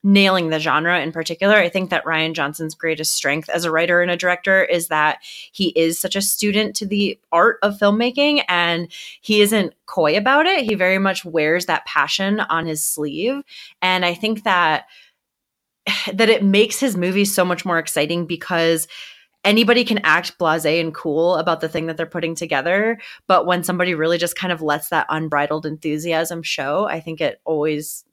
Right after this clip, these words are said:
for the most part, makes a better product. And if you look at each of his movies in turn, they're all very much a specific genre exercise.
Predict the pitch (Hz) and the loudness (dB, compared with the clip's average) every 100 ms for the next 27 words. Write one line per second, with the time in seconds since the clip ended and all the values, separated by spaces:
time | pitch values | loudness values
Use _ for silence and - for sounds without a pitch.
0 | _ 190 165 147 147 175 175 - - 156 | _ -6 -4 -4 -4 -4 -4 -6 -12 -8
1 | 135 139 147 - 196 302 349 - - - | -4 -4 -4 -4 -2 -4 -6 -14 -20 -20
2 | - _ - 190 185 175 170 165 156 - | -20 _ -2 0 2 2 0 -2 -6 -10
3 | - _ _ _ _ 185 - 202 214 240 | -14 _ _ _ _ -6 -4 0 2 2
4 | 240 190 - 190 196 196 180 170 160 170 | 2 0 -2 -4 -4 -4 -4 -2 -2 -2
5 | 170 165 160 - 139 180 170 - 147 160 | -2 -6 -8 -6 -4 -2 -4 -2 0 0
6 | 160 165 170 160 156 175 - 156 - 147 | 0 0 0 0 -4 -6 -8 -8 -6 -6
7 | 156 160 139 139 170 - 202 - 247 262 | -8 -6 -4 -2 -2 -4 -4 -4 -2 2
8 | 277 302 330 320 | 2 4 2 -2